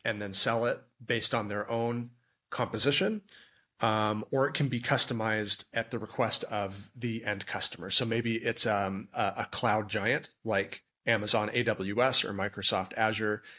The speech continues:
uh, or Google Cloud, and they have a s-, very specific workload that they need this modular server for.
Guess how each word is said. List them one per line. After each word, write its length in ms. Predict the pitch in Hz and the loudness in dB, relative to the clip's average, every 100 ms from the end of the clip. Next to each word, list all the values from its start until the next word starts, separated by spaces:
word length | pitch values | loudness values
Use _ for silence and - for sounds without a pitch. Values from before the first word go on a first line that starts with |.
| - - _ _ | -20 -20 _ _
uh, 160 | 101 92 | 0 2
or 160 | 107 104 | 2 0
Google 240 | 107 95 | -2 -4
Cloud, 460 | - 127 113 110 113 - _ _ - | 2 4 6 2 -2 -20 _ _ -4
and 220 | 107 95 | -2 0
they 80 | 104 | -2
have 160 | 98 101 | -2 2
a 20 | |
s-, 160 | - | 2
very 300 | 127 120 123 | 2 0 2
specific 540 | 123 - 123 131 117 110 | 2 2 0 0 -2 -10
workload 640 | 98 107 117 120 123 170 - _ _ _ _ _ _ _ - | -8 -8 -4 -4 -2 -4 -8 _ _ _ _ _ _ _ -6
that 220 | 123 113 | -2 2
they 160 | 113 107 | 2 0
need 540 | 113 123 123 123 120 - _ _ _ | 0 2 2 0 -4 -14 _ _ _
this 220 | 110 113 - | -4 2 2
modular 840 | 104 101 120 107 107 107 107 - | 2 -2 -2 -2 -2 -2 -2 2
server 360 | - 113 127 | 2 2 -2
for. 340 | 131 165 208 | -4 -4 -4